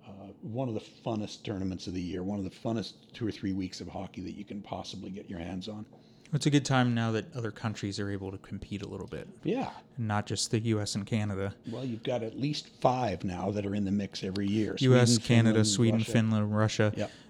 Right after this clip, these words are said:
Speaker 2: Um,
Speaker 1: But
Speaker 2: Swiss-,
Speaker 1: yep.
Speaker 2: Switzerland puts on a, a
Speaker 1: Every once in a
Speaker 2: decent
Speaker 1: while, you,
Speaker 2: effort, you
Speaker 1: they
Speaker 2: know,
Speaker 1: scare
Speaker 2: and
Speaker 1: the
Speaker 2: things
Speaker 1: heck out
Speaker 2: like
Speaker 1: of
Speaker 2: that.
Speaker 1: somebody. Yep.
Speaker 2: So it's, uh, it can be fun. Um, anything else from those tournaments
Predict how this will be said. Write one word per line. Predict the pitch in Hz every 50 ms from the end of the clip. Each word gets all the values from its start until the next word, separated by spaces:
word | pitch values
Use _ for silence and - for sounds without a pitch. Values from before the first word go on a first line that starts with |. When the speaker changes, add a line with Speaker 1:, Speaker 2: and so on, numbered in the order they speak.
| - - -
Speaker 2:
Um, | 104 101 98 98 95 95 98 98 - - - - - - - - - - - - - - - - - - - - - - - - - - - - - - - - - - -
Speaker 1:
But | -
Speaker 2:
Swiss-, | - - 135 175 190
Speaker 1:
yep. | 202 - -
Speaker 2:
Switzerland | - - - 139 131 - - 139 131 131 127 123
puts | - 127 120 -
on | - 120 113 113
a, | 107 104 107 104 -
a | -
Speaker 1:
Every | 113 - 139 139
once | 135 135 113 110 -
in | 135 -
a | 127
Speaker 2:
decent | - -
Speaker 1:
while, | 127
you, | 120 117
Speaker 2:
effort, | 110 107 - -
you | 131 113
Speaker 1:
they | 107 110
Speaker 2:
know, | 123
Speaker 1:
scare | - 107 107 113 113
Speaker 2:
and | 110
Speaker 1:
the | 110 104
Speaker 2:
things | 104 101 -
Speaker 1:
heck |
out | -
Speaker 2:
like | 101 101
Speaker 1:
of | 101
Speaker 2:
that. | 104
Speaker 1:
somebody. | 107 107 104 101 98 - - - - - - -
Yep. | - 117 127
Speaker 2:
So | - - - 101 101
it's, | 107 110 - - - 143
uh, | 135 131 131 -
it | 151 135 127
can | - 143
be | 131 127 123
fun. | - - 117 107 98 92 - - - - - - -
Um, | - 107 107 104 104 101 101 101 101 - - - - - - - - - - - - - - - - - - - - - - - - - - - - - _ -
anything | - 139 156 151 156 151 147
else | 147 139 -
from | - 139 131
those | 123 120 113
tournaments | - - 120 117 113 104 98 - - - -